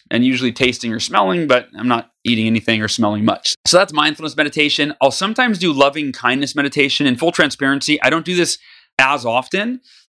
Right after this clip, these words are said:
Loving kindness meditation is also called metta, M E T T A meditation, which is, it's basically the practice of directing kind, loving thoughts and emotions and energy toward yourself and or towards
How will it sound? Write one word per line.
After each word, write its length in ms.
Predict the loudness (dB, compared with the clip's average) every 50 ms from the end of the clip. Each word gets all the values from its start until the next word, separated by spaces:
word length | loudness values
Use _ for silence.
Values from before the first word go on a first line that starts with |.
| _ _ 2
Loving 360 | 4 4 4 4 0 -6 -6
kindness 420 | -2 2 2 2 2 0 -4 -4
meditation 480 | -2 -4 -2 0 2 0 0 0 -2 -4
is 100 | 0 2
also 240 | 2 2 2 -2 -8
called 240 | -4 -2 -2 -2 -2
metta, 580 | -2 0 2 2 4 4 2 0 0 -4 -8 _ -2
M 240 | 0 0 0 0 -2
E 220 | -2 -2 -2 -2 -2
T 240 | -2 -2 0 0 0
T 260 | 2 2 2 2 4
A 160 | 4 2 2
meditation, 720 | 2 2 0 -2 0 -2 -2 0 0 -2 -4 -4 -6 -8 _ -18 -20 -20 -18 -18 -10 0
which 220 | 2 2 2 4 2
is, 240 | 0 0 0 -4 _ _ -8
it's 220 | -8 -8 -8 -6
basically 400 | -2 0 0 0 0 -2 -6 -8
the 40 | -6
practice 520 | -2 0 2 2 2 0 -4 -6 -6 -6
of 120 | -6 -8 -6
directing 600 | -4 2 2 2 2 2 -2 -6 -6 -4 -6 -8 _ _ _ _ -14
kind, 640 | -8 -4 2 2 4 4 4 2 -2 -2 -4 -6 -10 -10 _ _ _ _ -4
loving 640 | 0 4 4 4 4 4 -2 -4 -4 -2 -4 -4 -6 _
thoughts 580 | -18 -12 -2 2 2 4 4 2 0 -2 -6 -8 -4
and 80 | -2 -2
emotions 720 | 0 0 2 2 2 2 2 0 -2 -4 -4 -4 -4 -2
and 160 | -2 -4 -4 -4 -2
energy 600 | 0 0 2 2 0 0 0 2 2 2 2 0 _ -20 -20 -16 -10
toward 280 | -2 2 2 2 2 2
yourself 680 | -2 -4 -4 -2 4 4 4 4 4 -2 -6 -12 -20 _ _ _ _ _ -20 _ _ 0
and 340 | 2 2 2 2 0 -2 -6 -4
or 320 | -2 2 2 2 2 2
towards 580 | -2 -6 -2 0 2 2 2 2 0 -2 -10